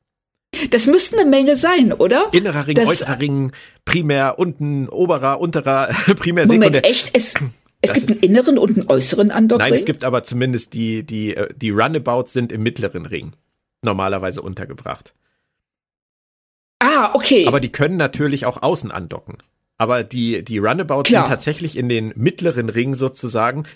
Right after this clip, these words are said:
Speaker 2: dahin gebaut worden. Jetzt kommen wir schon ganz tief rein in das Deep Space Nine Handbuch,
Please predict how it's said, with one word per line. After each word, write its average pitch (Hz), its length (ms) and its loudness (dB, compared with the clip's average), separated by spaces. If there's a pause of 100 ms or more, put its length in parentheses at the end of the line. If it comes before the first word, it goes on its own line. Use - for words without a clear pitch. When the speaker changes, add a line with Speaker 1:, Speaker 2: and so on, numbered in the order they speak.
Speaker 2:
dahin 165 320 -2
gebaut 139 440 -4
worden. 143 360 -2 (200)
Jetzt - 240 -6
kommen 165 200 0
wir 123 80 -2
schon 90 240 -4
ganz 101 240 -2
tief 104 260 -8
rein 95 180 2
in 95 80 -2
das 101 160 -2
Deep 107 140 -8
Space 95 260 -4
Nine 104 240 0
Handbuch, 139 320 -2